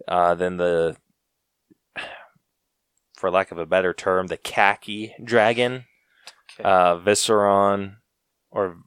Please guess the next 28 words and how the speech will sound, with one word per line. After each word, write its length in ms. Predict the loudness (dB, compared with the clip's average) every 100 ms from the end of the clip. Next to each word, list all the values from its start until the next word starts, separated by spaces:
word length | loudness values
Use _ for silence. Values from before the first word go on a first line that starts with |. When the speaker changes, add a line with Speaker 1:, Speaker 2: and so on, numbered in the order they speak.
| _
Speaker 1:
Viserion, 1000 | -2 -2 -4 -2 -2 0 0 0 -2 -6 -10
or 200 | -6 -6
whatever, 280 | -4 -4 -4
however 360 | 2 4 4 0
you 140 | -2
wanna 140 | -4 -4
say 300 | -4 -2 0
it. 120 | -4 -8 -20 -20 -8
I've 120 | -2
heard 120 | 0
it 80 | 2
both 220 | 0 2
ways. 340 | -2 -2 -4 -12 _
Speaker 2:
<laughs> 140 | -20 -20 -20 -20 -20 _ _ _
Speaker 1:
And 200 | -2 2
then 220 | 2 0
the 220 | -2 -2 -2
last 380 | 2 4 2 -2
one 140 | -4
is 120 | -4
the 80 | -6
green 360 | -4 0 0 0
dragon, 600 | 2 4 4 2 -2 -4
and 300 | -8 -8 -8
he's 460 | -10 -10 -10 -12 -18 -20 _ _
Rhaegal, 920 | -4 2 4 4 4 4 4 2 -2 -12 _ _ _ _ _ _ _ _ _ _ _ _ _ _ -18
I 40 |
believe. 400 | -10 -8 -10 -14